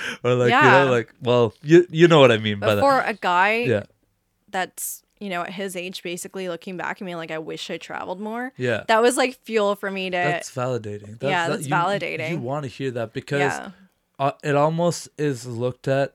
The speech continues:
Speaker 1: s-, by some people as, like, you just went on vacation.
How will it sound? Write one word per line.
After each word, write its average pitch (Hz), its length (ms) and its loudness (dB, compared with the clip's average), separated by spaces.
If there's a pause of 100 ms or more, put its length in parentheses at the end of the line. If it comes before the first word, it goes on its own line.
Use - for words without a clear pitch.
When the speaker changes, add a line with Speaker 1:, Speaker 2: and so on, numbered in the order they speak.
(120)
Speaker 1:
s-, - 140 -18
by 123 220 -2
some 123 280 -6
people 127 420 -6
as, 113 120 -6
like, 113 220 -4 (360)
you 131 280 -8
just 120 240 -6
went 120 240 -2
on 120 140 -8
vacation. 107 720 -10